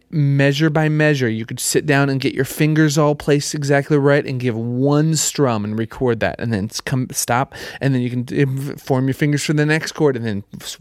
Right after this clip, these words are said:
strum one more time and then record that. I'm not kidding you. You'd be surpri-, you would, it would blow your mind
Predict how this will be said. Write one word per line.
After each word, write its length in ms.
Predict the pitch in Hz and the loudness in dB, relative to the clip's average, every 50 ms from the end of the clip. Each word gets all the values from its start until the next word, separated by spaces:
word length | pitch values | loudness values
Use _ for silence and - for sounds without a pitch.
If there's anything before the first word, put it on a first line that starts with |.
| 151 135 | -16 -14
strum 600 | - - - - 147 135 123 117 117 120 127 131 | -12 -12 -8 -2 -2 0 0 0 -2 -4 -4 -2
one 180 | 143 147 151 156 | -2 0 0 0
more 220 | 160 156 160 160 | 0 0 0 -2
time 340 | 156 - 165 147 131 123 120 | -2 -2 0 0 0 0 -2
and 80 | 117 | -2
then 100 | 113 110 | -2 -2
record 380 | 117 123 - - 143 139 135 135 | -4 -4 -4 -2 0 0 0 2
that. 220 | 139 139 135 127 - - - - - - - _ _ _ _ - - | 2 0 0 -2 -4 -8 -20 -20 -20 -20 -20 _ _ _ _ -2 0
I'm 220 | 143 143 143 143 | 0 2 2 2
not 220 | 147 147 143 - - | 2 2 0 -2 -2
kidding 320 | - 180 165 160 156 156 | -2 -2 0 0 0 0
you. 260 | 151 143 143 143 139 - - - - - | 0 2 2 2 0 -2 -6 -20 -12 -4
You'd 300 | 139 143 143 143 131 123 | 0 2 2 2 2 0
be 140 | 147 151 139 | 0 0 0
surpri-, 680 | - - - 151 - - - - - 156 147 147 147 | 0 0 -2 -2 -2 -2 -6 -4 -2 0 0 0 0
you 240 | - 175 165 165 180 | 0 0 0 0 2
would, 160 | 185 175 160 | 2 0 0
it 100 | - - | 0 0
would 200 | 180 180 156 135 | 0 0 0 -2
blow 720 | 123 135 131 131 135 139 143 147 147 147 143 151 156 170 185 | -4 -4 -4 -2 -2 -2 0 2 2 4 4 4 2 2 0
your 300 | 175 - 160 139 143 135 | -2 -4 -2 0 0 0
mind 1040 | 131 135 135 143 143 151 156 160 160 170 170 165 156 143 127 117 113 120 113 113 - | 0 0 -2 -2 -2 -2 -2 -2 0 0 0 2 2 0 0 0 -2 -2 -4 -6 -8